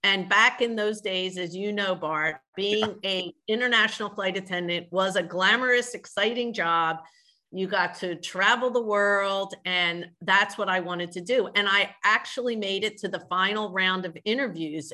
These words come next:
Speaker 1: in New York at the Pan Am building. However, while I speak French fluently and I met all the criteria to get to that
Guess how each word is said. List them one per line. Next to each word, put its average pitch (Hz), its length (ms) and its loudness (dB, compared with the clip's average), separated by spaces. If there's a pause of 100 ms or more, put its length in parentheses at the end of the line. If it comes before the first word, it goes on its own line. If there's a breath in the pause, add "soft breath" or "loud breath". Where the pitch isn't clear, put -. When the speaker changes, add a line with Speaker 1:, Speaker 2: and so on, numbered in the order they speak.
(100)
Speaker 1:
in 254 220 2
New 285 100 0
York 190 500 0 (100)
at 214 200 2
the 208 60 -8
Pan 196 320 -8
Am 180 240 -4
building. 233 440 0 (1400 soft breath)
However, 226 640 0 (760 soft breath)
while 208 260 4
I 196 220 4
speak 233 420 -8
French 214 340 0
fluently 269 1000 -2
and 208 200 0
I 196 120 0
met 202 400 0 (380)
all 269 320 2
the 240 80 -2
criteria 254 960 2 (160)
to 226 80 -8
get 233 360 -2
to 339 120 2
that 220 380 2